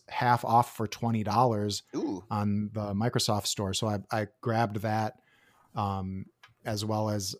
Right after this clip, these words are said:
Speaker 1: uh, I think Metal Gear Solid two and three H D collection on the
Speaker 2: Oh, that's cool.
Speaker 1: Xbox was on sale. Um, and I grabbed Prey,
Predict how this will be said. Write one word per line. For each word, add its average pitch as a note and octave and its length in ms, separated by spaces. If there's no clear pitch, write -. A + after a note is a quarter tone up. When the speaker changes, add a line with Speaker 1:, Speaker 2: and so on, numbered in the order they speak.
Speaker 1:
uh, F2+ 240
I - 40
think - 240
Metal A2+ 260
Gear G#2+ 160
Solid G#2 680
two A#2 280
and G#2 180
three A2 400
H G#2+ 320
D G#2+ 220
collection G2+ 680
on G2 140
the G#2+ 120
Speaker 2:
Oh, G#2+ 60
that's G#2 220
cool. G2+ 80
Speaker 1:
Xbox G2+ 240
was G#2 100
on A2 160
sale. G#2 520
Um, F#2+ 560
and G2 400
I G#2 120
grabbed A2 420
Prey, G#2 720